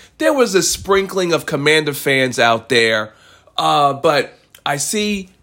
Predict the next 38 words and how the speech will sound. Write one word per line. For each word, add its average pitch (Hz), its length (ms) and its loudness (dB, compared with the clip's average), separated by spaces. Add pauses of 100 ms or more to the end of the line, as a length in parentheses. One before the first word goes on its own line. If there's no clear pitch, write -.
people 196 480 2
like 165 300 2
to 196 100 0
play 180 280 2
cornhole. 196 960 0 (200)
There 147 120 0
were 131 140 0
a 123 60 -4
lot 147 200 -2
of 151 100 -4
cornhole 170 640 -2
stands. 170 720 0 (360)
The 131 100 -4
people 190 260 -4
who 185 120 -2
do 156 100 -4
the 139 140 0
tailgating, 175 960 0 (240)
it 143 100 -2
looked 165 220 -2
amazing 160 640 0
as 135 100 -4
we 147 140 -2
were 135 160 2
driving 156 640 0
in, 160 300 2
the 127 100 -4
sights 170 640 -2
and 131 100 -6
the - 80 -8
sounds 170 720 -2
and 123 260 -4 (380)
the 120 80 -4
fathers 175 500 2
and 131 160 -4
son 175 320 0
playing 165 380 -2
catch. 175 420 0